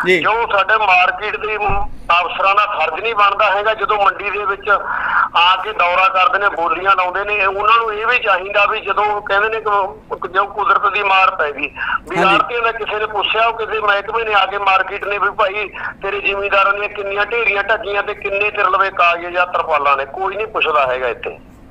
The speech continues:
Speaker 1: ਮਾਲਵਿੰਦਰ ਜੀ, ਤੁਸੀਂ ਕਿੰਨੇ ਦਿਨਾਂ ਤੋਂ ਬੈਠੇ ਹੋ? ਮੈਂ ਤੁਹਾਨੂੰ ਪਹਿਲਾਂ ਹੀ ਪੁੱਛਿਆ ਸੀ, ਦਰਸ਼ਕ ਜਾਣਨਾ ਚਾਹੁੰਦੇ ਨੇ ਕਿੰਨੇ ਦਿਨਾਂ ਤੋਂ ਕਿਹੜੀ ਮੰਡੀ ਬੈਠੇ ਹੋ, ਔਰ ਜਿਹੜਾ ਤੁਸੀਂ ਕਹਿ ਰਹੇ ਹੋ ਵੀ ਲਾਈਟ ਨਹੀਂ ਸੀ, ਸਾਨੂੰ ਦੱਸੋ ਵੀ ਤੁਹਾਨੂੰ ਉੱਥੇ ਹੁਣ ਮੇਨ ਦਿੱਕਤ ਕੀ ਆ ਰਹੀ ਹੈ ਕਿ ਸਰਕਾਰ ਵੱਲੋਂ ਕੋਈ ਕਦਮ ਨਹੀਂ ਚੁੱਕੇ ਜਾ ਰਹੇ ਜਾਂ ਆੜ੍ਹਤੀਆਂ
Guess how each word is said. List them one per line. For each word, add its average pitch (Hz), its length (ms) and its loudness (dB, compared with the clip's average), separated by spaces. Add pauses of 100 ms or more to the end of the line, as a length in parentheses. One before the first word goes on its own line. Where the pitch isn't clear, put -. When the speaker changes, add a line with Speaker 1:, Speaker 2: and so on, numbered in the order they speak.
(240)
Speaker 1:
ਮਾਲਵਿੰਦਰ 269 440 6
ਜੀ, 254 60 -6
ਤੁਸੀਂ 285 200 0
ਕਿੰਨੇ 277 300 2
ਦਿਨਾਂ 294 180 4
ਤੋਂ 294 140 4
ਬੈਠੇ 233 260 2
ਹੋ? 277 80 6
ਮੈਂ 285 100 4
ਤੁਹਾਨੂੰ 262 220 2
ਪਹਿਲਾਂ 233 260 4
ਹੀ 285 60 6
ਪੁੱਛਿਆ 247 320 0
ਸੀ, 285 60 6
ਦਰਸ਼ਕ 226 340 0
ਜਾਣਨਾ 240 320 2
ਚਾਹੁੰਦੇ 233 320 2
ਨੇ 262 160 6
ਕਿੰਨੇ 247 420 0
ਦਿਨਾਂ 262 220 0
ਤੋਂ 269 140 2
ਕਿਹੜੀ 277 340 2
ਮੰਡੀ 254 300 0
ਬੈਠੇ 240 300 2
ਹੋ, 269 40 8
ਔਰ 262 240 2
ਜਿਹੜਾ 262 180 4
ਤੁਸੀਂ 254 240 -2
ਕਹਿ 247 200 4
ਰਹੇ 269 80 4
ਹੋ 277 60 0
ਵੀ 285 60 2
ਲਾਈਟ 233 420 4
ਨਹੀਂ 240 300 2
ਸੀ, 202 300 -2 (500)
ਸਾਨੂੰ 254 220 2
ਦੱਸੋ 285 340 4
ਵੀ 302 100 -4
ਤੁਹਾਨੂੰ 277 400 2
ਉੱਥੇ 285 200 4
ਹੁਣ 277 200 2
ਮੇਨ 262 300 2
ਦਿੱਕਤ 269 320 2
ਕੀ 269 200 -2
ਆ 247 140 6
ਰਹੀ 233 180 2
ਹੈ 277 120 4
ਕਿ 269 220 2
ਸਰਕਾਰ 226 460 2
ਵੱਲੋਂ 254 280 4
ਕੋਈ 262 100 4
ਕਦਮ 254 260 4
ਨਹੀਂ 254 100 -2
ਚੁੱਕੇ 254 260 2
ਜਾ 247 180 4
ਰਹੇ 269 160 6
ਜਾਂ 277 160 4
ਆੜ੍ਹਤੀਆਂ 247 420 4